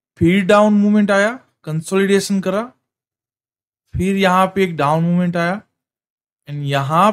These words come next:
पे जो हाई लगाया था वो हाई यहाँ पे ब्रेक कर दिया। आप देख रहे हो इस जगह पे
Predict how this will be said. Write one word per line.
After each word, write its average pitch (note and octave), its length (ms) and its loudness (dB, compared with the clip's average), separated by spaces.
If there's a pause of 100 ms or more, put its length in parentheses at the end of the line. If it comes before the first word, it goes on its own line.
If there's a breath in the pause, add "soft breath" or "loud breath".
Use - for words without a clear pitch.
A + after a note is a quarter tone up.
(100)
पे G#3 140 0
जो E3+ 180 -2 (1200)
हाई C#3 340 0
लगाया D3+ 440 0
था B2 180 -12 (680)
वो D#3+ 320 -2
हाई C#3+ 320 0
यहाँ D3 380 0 (140)
पे E3+ 220 -2
ब्रेक C3 380 -6
कर A#2 120 -8
दिया। G#2+ 240 -12
आप A2 80 -14
देख C3 260 -8
रहे G#3 120 -4
हो F3 100 -12 (680)
इस C#3+ 160 -4
जगह D#3 280 -2
पे F3 220 -6